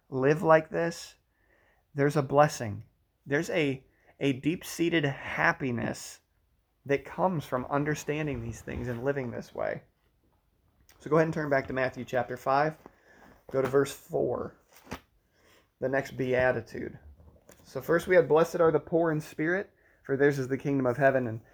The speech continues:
I want you to note, as we move through these first four beatitudes, they build on each other. And you'll understand here as we get into the next one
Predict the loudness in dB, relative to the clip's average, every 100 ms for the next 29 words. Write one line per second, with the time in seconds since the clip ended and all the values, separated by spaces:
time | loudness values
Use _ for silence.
0 | -20 -6 2 2 2 0 0 2 4 4
1 | 4 2 4 2 2 4 4 2 2 4
2 | 4 0 -4 -4 -4 -6 -18 -2 2 4
3 | 2 -4 -8 _ _ _ -2 4 4 4
4 | 2 -2 -4 -4 -6 -12 _ _ _ _
5 | -4 6 6 8 4 6 4 2 -2 -4
6 | -4 -6 -14 _ _ _ _ _ -4 0
7 | 2 2 0 -2 -2 0 2 2 2 4
8 | 4 2 -2 0 2 0 -2 -4 -4